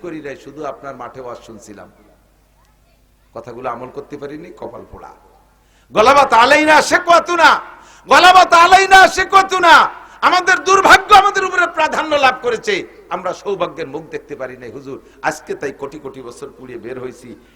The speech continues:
এখন আরেকবার জাহান্নামে ফিরে নামায় দেবে, যাইতে চাচ্ছি না হুজুর, একটু কয়ে দেখেন আল্লাহরে। তখন আল্লাহ পাককে আই জান্নাতি বলবে, "আল্লাহ তোমার ওয়াদা কি ঠিক আছে?" বলে, "হ্যাঁ, কি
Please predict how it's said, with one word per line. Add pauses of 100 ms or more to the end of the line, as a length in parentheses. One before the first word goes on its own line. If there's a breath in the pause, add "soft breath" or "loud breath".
এখন (100)
আরেকবার
জাহান্নামে
ফিরে
নামায়
দেবে, (380)
যাইতে
চাচ্ছি
না
হুজুর, (280)
একটু (100)
কয়ে
দেখেন
আল্লাহরে। (340 soft breath)
তখন
আল্লাহ
পাককে
আই
জান্নাতি
বলবে,
"আল্লাহ (360 loud breath)
তোমার
ওয়াদা
কি
ঠিক
আছে?"
বলে,
"হ্যাঁ,
কি